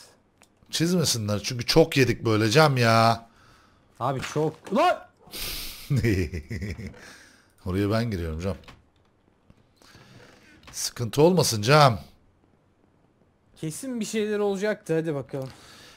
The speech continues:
Speaker 1: Hadi bakalım Cem.
Speaker 2: Yine ayrıldık, sen evin içinde misin?
Speaker 1: Ayrılamam. Neyse, buradayım abi, hadi gidelim.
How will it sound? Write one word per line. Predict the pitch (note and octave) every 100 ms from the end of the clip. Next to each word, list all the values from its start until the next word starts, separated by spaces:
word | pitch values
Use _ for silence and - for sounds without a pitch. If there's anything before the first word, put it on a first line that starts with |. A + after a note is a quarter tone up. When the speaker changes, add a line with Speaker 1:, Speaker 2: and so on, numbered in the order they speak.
| _
Speaker 1:
Hadi | - D3+ C3
bakalım | A2 G#2+ G2
Cem. | F#2 G2 - - - _ _ _ _ _ _ _
Speaker 2:
Yine | C#3 D3+
ayrıldık, | D#3+ D#3 D#3 E3 D#3 -
sen | D3
evin | D3 C#3 D#3
içinde | F3+ - C3 A2+
misin? | A2+ - - - _ _ - _ - _ - -
Speaker 1:
Ayrılamam. | C3+ E3+ E3+ F#3+ F#3+ G3+ F#3+ G3 B2
Neyse, | C3 B2+ A2+ G2
buradayım | A2+ A2 F#2+
abi, | F2+ E2+
hadi | A2+ A2+
gidelim. | G#2 G#2